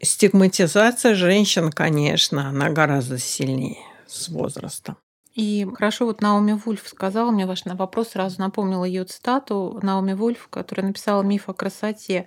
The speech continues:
Speaker 2: Она написала, что «Мужчины умирают один раз». а женщины дважды. Еще до смерти физического тела они умирают как красавицы. И что мы привыкли воспринимать следы возраста на лицах женщин как изъян, а на лицах мужчин как свидетельство индивидуальности.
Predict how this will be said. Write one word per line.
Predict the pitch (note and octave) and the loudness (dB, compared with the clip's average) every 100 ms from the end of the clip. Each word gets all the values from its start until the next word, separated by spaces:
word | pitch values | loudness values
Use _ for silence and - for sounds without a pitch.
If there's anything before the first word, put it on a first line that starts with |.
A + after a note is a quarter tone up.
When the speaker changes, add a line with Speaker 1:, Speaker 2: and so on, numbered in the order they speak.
| _ _ - | _ _ -4
Speaker 2:
Она | G3+ G3+ | 0 2
написала, | G3+ - B3 B3 A3 | 0 0 2 2 0
что | G3+ - _ - G3+ G3 G3 G3 G3+ - | -4 -12 _ -6 -4 -2 0 -2 -4 -2
«Мужчины | G3 G3+ - C4 | 0 0 4 4
умирают | G#3+ G#3 A3 A3+ G#3+ | 6 4 4 2 2
один | G3 G#3+ A3 | 0 2 4
раз». | F#3+ F3 - - _ - | 4 2 -6 -16 _ -4
а | F#3+ | -2
женщины | F#3+ A#3+ - G#3+ G3 | 2 2 0 -2 -4
дважды. | F#3+ G3 F3+ F3 - F3 F#3 | 0 2 2 -2 -8 -10 -6
Еще | F#3+ - | -4 0
до | G3+ G#3 | 0 2
смерти | A#3 G#3+ G#3+ | 2 2 0
физического | G3 G#3 G#3 - - F#3+ | -4 -2 -2 -4 -6 -6
тела | G3 C4 C4+ G3+ | -2 2 2 2
они | F#3+ G#3 | 2 2
умирают | G3 F#3+ A3 A#3 | 2 2 2 0
как | - F#3+ | -4 -6
красавицы. | - G3+ - F3 E3 - - - F#3+ | -2 -2 0 0 -2 -4 -14 -14 -8
И | G3 G3 G3 | -2 -2 -2
что | - F#3+ | -2 0
мы | G#3+ | 2
привыкли | A3 G#3+ A3+ A3 | 2 0 0 -2
воспринимать | G3 - G#3 G#3+ G#3 | -4 -4 0 0 0
следы | - G3+ G3+ | -2 -4 -2
возраста | G3+ G#3 G3 - F#3+ | -2 -4 -4 -6 -2
на | G3 G3 | 0 0
лицах | G#3 - F#3+ | -2 -4 -6
женщин | G3 C4+ C#4 F#3+ | 0 0 2 -4
как | G3 F#3+ A3+ | -4 -2 -2
изъян, | G#3+ G3+ F3+ E3 G#3+ | -2 0 0 0 -2
а | F3+ | -2
на | F#3+ | 0
лицах | G3+ G3+ F#3+ | 0 -2 -6
мужчин | F#3+ G3+ - C4+ | -4 -2 0 0
как | G3 - | -2 -6
свидетельство | G3 G#3+ G#3+ - G3 | -4 -4 -4 -8 -4
индивидуальности. | G3 G3+ F#3+ G3+ F#3+ E3 E3+ - - | -2 -2 -2 0 0 -2 -6 -10 -12